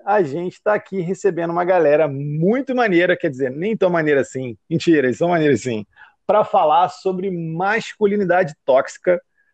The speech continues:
presente nas nossas relações sexuais. E pra falar sobre esse tema babadíssimo, eu tô aqui recebendo o Vitor Fernandes.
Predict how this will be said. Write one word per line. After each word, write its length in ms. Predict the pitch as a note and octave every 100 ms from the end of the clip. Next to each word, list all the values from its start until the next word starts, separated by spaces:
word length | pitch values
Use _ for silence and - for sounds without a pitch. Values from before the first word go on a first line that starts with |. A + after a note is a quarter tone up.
| _ _ _
presente 760 | A3 B3+ D#3 A#2 E3+ G3 - F#3+
nas 260 | F#3+ E3+
nossas 640 | C#3+ D#3+ E3+ F#3 E3 A2+
relações 840 | A2 D3+ A3 F#3+ - - F3 F#3+ - -
sexuais. 960 | - F#3+ - F#3+ C#3 B2+ A#2 G2+ - - _ _ _ _ G#3
E 80 |
pra 220 | G#3 A#3+ A#3
falar 480 | - G#3+ D#3 F3
sobre 340 | - - G3+ G3+
esse 220 | - F#3+
tema 340 | - E3+ F3
babadíssimo, 960 | - A#2 F#3+ A3 D3+ B2 F3+ - G#3 G#3 _ _
eu 160 | F#3
tô 160 | F#3 F#3+
aqui 280 | F3+ - G3
recebendo 580 | F#3 F#3 F3+ D3+ F#3 F3+
o 160 | B2+
Vitor 400 | G2+ G#2 A3 C4+
Fernandes. 640 | A3 D#3+ D3 F3+ F3 D#3